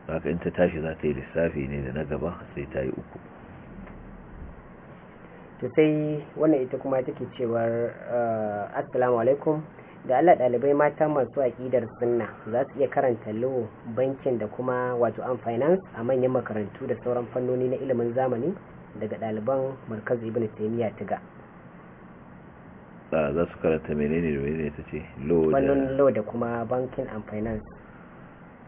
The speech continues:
Speaker 1: To, a, a, yawanci akwai ilimin mukan da suka fi dacewa da ya mace ta yi, wadda za su taimaki kanta ta taimaki al'umma ta sama da, sama da ta taim-, ta yi wasu ilimin muka waɗanda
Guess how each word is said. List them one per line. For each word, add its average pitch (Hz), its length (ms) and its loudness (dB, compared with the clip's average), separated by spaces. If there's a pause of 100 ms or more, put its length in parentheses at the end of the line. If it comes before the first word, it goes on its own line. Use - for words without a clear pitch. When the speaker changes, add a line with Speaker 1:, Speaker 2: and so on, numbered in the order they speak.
(140)
Speaker 1:
To, 67 280 2
a, 64 160 2 (300)
a, 62 100 2 (1120)
yawanci 107 800 4
akwai 104 580 6
ilimin 104 400 4
mukan 98 340 2
da 71 100 0
suka - 220 -6
fi - 120 -6
dacewa 82 420 2
da - 140 0
ya 92 180 -2
mace 73 320 -8 (280)
ta - 80 -6
yi, 71 280 -2
wadda 76 240 -4
za 82 140 2
su - 180 -12
taimaki 82 640 -6 (300)
kanta 85 420 -2
ta - 160 -10
taimaki - 380 -8
al'umma 76 400 -4
ta - 180 -14
sama 101 200 2
da, 67 280 -2 (600)
sama 104 200 -2
da 80 120 2
ta - 80 -14 (100)
taim-, 71 220 -2
ta 76 220 -6
yi 76 140 2
wasu 82 280 0
ilimin 87 400 4
muka 90 260 2
waɗanda 67 640 2